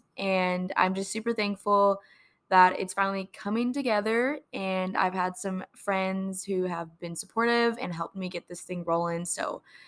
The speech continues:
just super thankful for that. So basically, on the Message Podcast, I wanna talk and share about the Lord and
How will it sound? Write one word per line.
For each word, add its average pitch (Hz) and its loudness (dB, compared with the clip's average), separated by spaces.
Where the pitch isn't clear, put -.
just - -2
super 214 4
thankful 180 2
for 160 -6
that. - 0
So 254 6
basically, 359 6
on 240 6
the 240 6
Message 208 2
Podcast, 175 -4
I 220 6
wanna 330 0
talk 208 2
and 202 -2
share 180 -2
about 180 0
the 190 0
Lord 165 0
and 170 -4